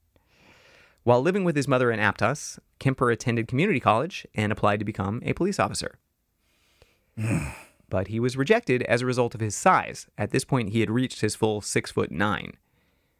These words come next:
Speaker 2: Why is six-foot-nine not a good size for a cop?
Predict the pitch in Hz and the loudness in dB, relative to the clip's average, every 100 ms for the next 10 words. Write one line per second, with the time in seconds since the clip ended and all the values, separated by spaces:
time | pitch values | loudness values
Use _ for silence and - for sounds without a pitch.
0 | _ _ _ _ 98 101 165 220 349 311 | _ _ _ _ -6 -2 0 -2 -2 -4
1 | - _ _ _ _ _ - 98 113 - | -6 _ _ _ _ _ -14 -6 -4 -4
2 | - 156 - - - 120 127 127 113 107 | -4 -6 -8 -6 -2 0 2 2 0 0
3 | 107 110 98 90 104 92 - - - 104 | 0 0 -2 -2 -2 -2 -8 -10 -4 -2
4 | 92 - 90 82 - - 247 - | -4 -4 -8 -8 -14 -10 -10 -10